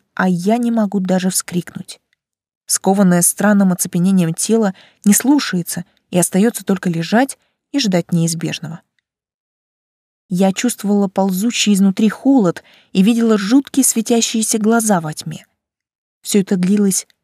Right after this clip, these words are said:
лишь мгновение. Внезапно Тьма отхлынула от кровати, словно чего-то испугавшись. Или кого-то. Кровать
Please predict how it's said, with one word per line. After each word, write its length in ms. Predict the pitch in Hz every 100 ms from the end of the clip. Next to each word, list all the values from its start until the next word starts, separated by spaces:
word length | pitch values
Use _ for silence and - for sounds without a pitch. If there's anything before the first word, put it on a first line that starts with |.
| -
лишь 260 | 196 190 -
мгновение. 760 | 196 196 208 196 160 156 143 _ _ _ _ _ _ -
Внезапно 600 | 170 170 196 - 175 170 _ _ _ -
Тьма 240 | 180 185
отхлынула 720 | - - - 190 190 180 170
от 140 | 165 -
кровати, 500 | - 165 233 226 208 _ _ _
словно 640 | - 196 190 185 190 175 -
чего-то 440 | - 214 190 185
испугавшись. 760 | 190 - 214 190 156 - - - _ _ _ _ _
Или 200 | - 247
кого-то. 640 | 226 - 233 202 165 - 160 _ _ _ _ _ _ _ -
Кровать 640 | - 165 156 180 - -